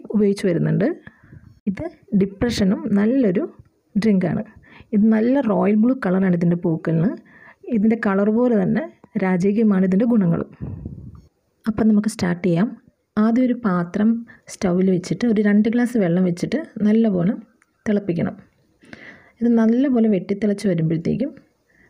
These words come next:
നമുക്ക് ഈ പൂവിട്ട് മൂടി വയ്ക്കാം. ആദ്യം വെള്ളം നല്ലപോലെ ഒന്ന് തിളക്കട്ടെ. നമ്മൾ സാധാരണ hibiscus tea ഉണ്ടാക്കുന്ന same മെത്തേഡിൽ തന്നെയാണ് ഈ, ആ, ശംഖുപുഷ്പത്തിൻ്റെ ടീയും ഉണ്ടാക്കുന്നത്. വെള്ളം നല്ലപോലെ തിളച്ചിട്ടുണ്ട്. എന്നാ ഒരു നാല് പൂ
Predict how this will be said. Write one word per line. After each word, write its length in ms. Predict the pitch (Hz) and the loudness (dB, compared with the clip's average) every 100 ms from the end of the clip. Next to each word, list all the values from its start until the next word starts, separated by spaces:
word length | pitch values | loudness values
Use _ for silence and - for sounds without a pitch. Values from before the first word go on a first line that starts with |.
| _ | _
നമുക്ക് 320 | 214 185 175 311 - _ _ _ _ _ _ _ - | 0 0 0 -4 -8 _ _ _ _ _ _ _ -4
ഈ 80 | 233 | -4
പൂവിട്ട് 460 | 233 214 196 175 269 359 - _ _ _ - | 0 0 0 0 -4 -6 -12 _ _ _ -4
മൂടി 220 | 240 247 175 | 0 2 0
വയ്ക്കാം. 260 | 170 - - - - - | -4 -12 -14 -20 -14 -2
ആദ്യം 220 | 208 202 | 0 2
വെള്ളം 180 | 185 185 | 2 2
നല്ലപോലെ 380 | 175 170 175 170 | 2 2 2 0
ഒന്ന് 120 | 170 | 0
തിളക്കട്ടെ. 420 | 180 151 - 165 - - _ _ - - - | 0 -4 -4 -8 -10 -12 _ _ -20 -20 -14
നമ്മൾ 200 | - 240 277 | -2 0 2
സാധാരണ 440 | 233 208 214 220 | 0 2 2 2
hibiscus 680 | 240 226 185 190 - 226 233 | 2 2 0 -4 -4 -6 -4
tea 100 | - 247 | -2 2
ഉണ്ടാക്കുന്ന 440 | 185 180 175 196 214 | 2 0 0 0 0
same 260 | 214 202 254 | 0 2 2
മെത്തേഡിൽ 420 | 220 - 190 196 | 0 0 0 0
തന്നെയാണ് 380 | 196 190 170 170 330 - - - _ _ _ | 0 0 2 0 -2 -10 -20 -20 _ _ _
ഈ, 120 | 220 226 285 277 - - 508 | 0 0 0 -6 -20 -16 -4
ആ, 100 | 214 190 190 190 190 | 0 2 2 2 0
ശംഖുപുഷ്പത്തിൻ്റെ 800 | 202 190 214 214 - 202 208 | 0 2 0 -2 -4 -2 0
ടീയും 300 | 233 208 196 | 0 0 2
ഉണ്ടാക്കുന്നത്. 420 | 190 156 160 156 175 | 0 0 -2 -2 0
വെള്ളം 200 | 185 208 | 2 2
നല്ലപോലെ 360 | 185 185 196 | 2 2 0
തിളച്ചിട്ടുണ്ട്. 560 | 208 175 175 202 175 185 | 0 0 0 -2 0 2
എന്നാ 160 | 214 190 | 2 2
ഒരു 140 | 196 | 2
നാല് 380 | 190 185 190 214 | 2 4 4 2
പൂ 140 | 220 | 2